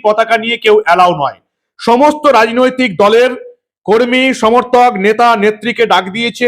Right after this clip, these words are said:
এই তিনজন বন্ধু, বীরভূমের প্রবীর দাস, কলকাতার সায়ন লাহিড়ী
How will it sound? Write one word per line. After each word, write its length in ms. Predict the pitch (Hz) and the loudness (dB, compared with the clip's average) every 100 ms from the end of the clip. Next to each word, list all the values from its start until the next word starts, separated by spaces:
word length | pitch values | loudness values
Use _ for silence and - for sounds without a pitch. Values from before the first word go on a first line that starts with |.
| 247 | 0
এই 480 | - 196 226 233 - _ _ - | 2 0 0 -4 -12 _ _ -4
তিনজন 420 | 220 214 220 196 | -2 0 0 2
বন্ধু, 720 | 190 220 214 240 247 - - | 0 0 2 2 0 -4 -6
বীরভূমের 460 | 165 214 208 214 208 | -2 2 2 2 0
প্রবীর 380 | 202 202 196 147 | 0 0 0 2
দাস, 340 | 196 233 233 | 2 2 0
কলকাতার 500 | - 208 208 196 190 | -2 -2 -2 -2 -4
সায়ন 320 | 175 175 196 | -2 -2 0
লাহিড়ী 440 | 170 185 226 247 | 0 0 0 -2